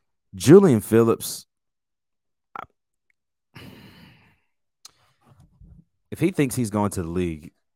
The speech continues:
he got another thing coming for him. He might transfer. Who knows?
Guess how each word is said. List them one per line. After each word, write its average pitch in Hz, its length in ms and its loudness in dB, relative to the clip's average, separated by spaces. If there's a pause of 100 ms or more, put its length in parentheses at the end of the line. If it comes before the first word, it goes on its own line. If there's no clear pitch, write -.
(320)
he 120 160 -10
got 98 240 -6
another 87 320 -8
thing 80 240 -12
coming 85 260 -12
for 82 280 -12
him. - 160 -18 (260)
He 123 140 -2
might 170 260 -2
transfer. 87 480 -8
Who 92 160 -6
knows? 78 360 -10